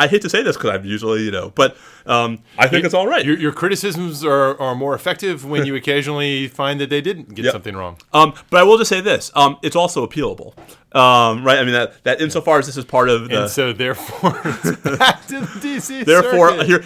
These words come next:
Speaker 1: here, here comes the Al Balul train back
Speaker 2: Yeah.
Speaker 1: to the
Speaker 2: Might this be one where they, they give a more summary treatment to?
Speaker 1: Yeah, I mean, I, listen, it's an interesting appointments clause question. It's a novel appointments clause question. It's an appointment, you know,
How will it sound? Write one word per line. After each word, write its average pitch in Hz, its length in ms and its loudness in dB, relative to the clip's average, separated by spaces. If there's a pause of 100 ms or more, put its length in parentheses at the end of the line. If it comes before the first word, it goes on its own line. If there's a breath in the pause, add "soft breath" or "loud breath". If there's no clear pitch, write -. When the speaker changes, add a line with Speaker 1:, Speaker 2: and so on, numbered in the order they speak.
Speaker 1:
here, 233 380 6
here 240 280 4
comes 226 400 4
the 180 140 0
Al 175 240 8
Balul 180 380 -4
train 147 720 0
back 139 360 4
Speaker 2:
Yeah. - 20 -16
Speaker 1:
to 160 160 -2
the 131 420 4
Speaker 2:
Might 208 220 0
this 202 120 -10
be 180 140 -4
one 143 320 0
where 123 100 -2
they, 120 220 -2
they 110 240 -6
give 104 160 -6
a 104 140 -6
more 107 240 -12
summary 113 580 -8 (100)
treatment 117 360 -10
to? 294 80 0
Speaker 1:
Yeah, 269 260 6
I 214 100 0
mean, 214 100 0
I, 220 140 6 (200)
listen, 247 240 -2
it's 139 80 -8
an 160 80 -4
interesting 202 300 -4
appointments 156 340 -4
clause 131 180 0
question. 131 400 -6
It's 117 140 -8
a 110 40 -2
novel 117 360 0
appointments 101 360 -8
clause 95 240 -10
question. 104 360 -10
It's 101 100 -14
an 107 60 -10
appointment, 123 340 -6
you 120 60 -4
know, 104 80 0